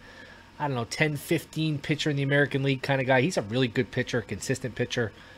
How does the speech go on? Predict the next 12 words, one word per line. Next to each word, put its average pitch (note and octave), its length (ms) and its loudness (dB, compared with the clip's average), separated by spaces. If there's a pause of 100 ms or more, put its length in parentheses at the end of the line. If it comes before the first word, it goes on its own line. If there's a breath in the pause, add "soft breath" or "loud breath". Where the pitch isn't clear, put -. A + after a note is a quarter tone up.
(300 loud breath)
And G#2 220 -6
the G#2+ 40 -6
Mets, B2+ 280 0
as G#2+ 120 -4
we A2 100 -4
know, A#2+ 160 2
have A#2 100 0
struggled C#3 480 2
scoring A2+ 440 -4
runs. C#3+ 480 4 (380 loud breath)
The A2 80 -8
Yankees, C3+ 640 0